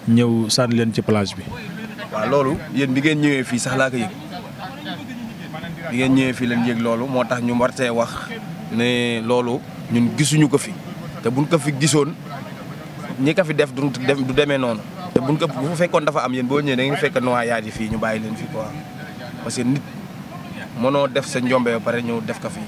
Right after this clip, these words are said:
Speaker 2: Loolu ñun gisuñu ko fi. Fu dëgg yàlla gisuñu ko fi. Te buñ ko fi gisoon dañ naan gis nañ ko fi.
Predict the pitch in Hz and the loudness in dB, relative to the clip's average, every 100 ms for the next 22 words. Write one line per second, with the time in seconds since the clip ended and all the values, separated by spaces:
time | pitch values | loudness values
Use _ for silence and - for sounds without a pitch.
0 | - - - - 113 117 120 117 113 107 | -12 -12 -12 -10 -4 -2 0 0 0 0
1 | 117 117 107 95 - - - - - - | 4 4 2 -2 -6 -10 -12 -10 -10 -12
2 | - - - - 147 147 127 117 110 117 | -12 -10 -4 -2 2 2 2 0 -2 -2
3 | 113 120 120 127 127 139 131 135 135 127 | 0 -2 -2 -2 2 2 4 2 4 4
4 | 123 117 120 135 123 113 | 2 0 0 0 0 -2